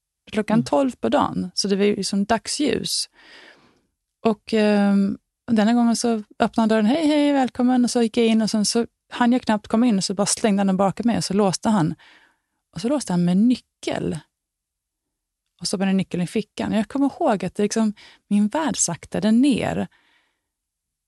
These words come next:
Speaker 1: När jag såg att han låste med nyckeln och bara,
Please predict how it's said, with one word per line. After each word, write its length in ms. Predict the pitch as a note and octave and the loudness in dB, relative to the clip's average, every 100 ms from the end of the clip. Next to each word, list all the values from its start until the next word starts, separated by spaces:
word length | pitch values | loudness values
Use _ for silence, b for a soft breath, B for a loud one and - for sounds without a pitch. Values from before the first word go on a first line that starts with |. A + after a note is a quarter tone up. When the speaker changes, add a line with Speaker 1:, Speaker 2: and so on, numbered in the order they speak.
| _ _ | _ _
Speaker 1:
När 100 | G3+ G3+ | 0 0
jag 100 | G3 | 0
såg 320 | - A#3 G3+ | -2 0 -2
att 80 | F#3+ | -2
han 120 | F#3+ | 0
låste 400 | G#3 F#3 - F#3+ | 2 0 0 0
med 120 | F3+ | 2
nyckeln 380 | F3+ - E3+ E3+ | 2 -2 -4 -2
och 60 | |
bara, 340 | E3+ E3+ D#3 | 0 0 0